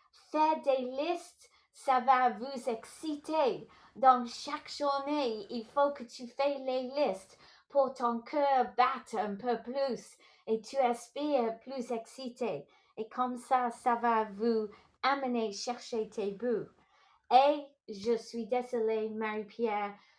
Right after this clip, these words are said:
mais ça dit qu'il faut les écrire sur un papier, pas sur un ordinateur. Parce qu'en mettant les choses sur un papier, ça va dire que vous,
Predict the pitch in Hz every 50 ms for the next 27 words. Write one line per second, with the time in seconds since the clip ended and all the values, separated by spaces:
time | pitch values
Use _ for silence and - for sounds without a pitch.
0 | _ - 208 214 220 220 220 214 214 - - 233 214 202 196 - 233 233 240 240
1 | 240 - - 220 202 190 - _ _ - 262 254 262 262 269 269 247 226 220 220
2 | 214 220 202 196 196 - - - 262 254 233 226 - - 240 220 196 190 196 185
3 | - - - 247 240 - - - - - - - - - _ _ _ _ _ _
4 | _ - 254 254 254 262 254 247 - - - 240 220 220 202 202 214 208 202 202
5 | - - - 262 277 277 247 233 240 214 208 196 185 - - - - - - 156
6 | - _ _ _ _ _ _ _ _ - 220 214 214 214 - - 233 214 214 -
7 | - - 196 214 214 208 208 214 214 214 220 254 269 262 262 - 277 269 269 262
8 | 262 240 226 214 208 202 - - - 247 240 240 233 220 - - - - - 285
9 | 294 285 262 - - 220 214 214 196 202 - 220 220 220 - 220 226 208 214 226
10 | 226 - _ _ _ _ _ _ - - - 240 214 202 214 208 190 196 190 -
11 | - 269 285 277 254 226 220 214 208 202 - _ _ - - 240 233 214 196 196
12 | - 196 202 214 208